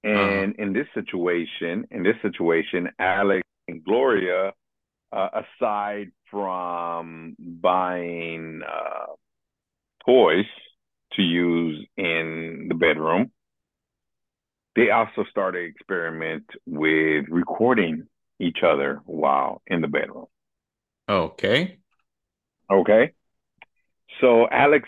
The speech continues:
Speaker 2: and Gloria started experimenting with recording each other in the bedroom. Well, in this situation, Snapchat at the time, you, you remember Snapchat, right? I think they're still
Speaker 1: It's,
Speaker 2: around.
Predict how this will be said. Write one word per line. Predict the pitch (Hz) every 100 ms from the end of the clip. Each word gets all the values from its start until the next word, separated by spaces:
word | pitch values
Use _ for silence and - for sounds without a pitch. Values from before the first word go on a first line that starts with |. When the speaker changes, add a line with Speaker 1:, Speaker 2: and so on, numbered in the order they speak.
| -
Speaker 2:
and | 123 104
Gloria | 117 139 120 104 104 95 _
started | 98 98 98 98 - _ _
experimenting | 98 - 104 92 87 85 82 95 87
with | 85
recording | 85 104 - 127 127 104
each | 85 -
other | 85 80
in | 80
the | 76
bedroom. | 76 73 - - _ _ _ _ _ _ _ _ _ _ _ _ _
Well, | 104 165 127 95 95 95
in | 90 85
this | 104 156 -
situation, | - 98 78 73 69 - 80 120 - _ _ _ _ _ _ _ _ _ _ _ _ _ - - 117
Snapchat | 117 151 - - - 80 71 - _ _ -
at | -
the | 80
time, | - 87 73 80 110 _ _ _ _ _ _ _
you, | - 117 - -
you | 131
remember | 113 87 78 -
Snapchat, | 87 76 87 80
right? | 90 113 - _ -
I | 107
think | 98
they're | 85
still | - 85
Speaker 1:
It's, | 73
Speaker 2:
around. | 78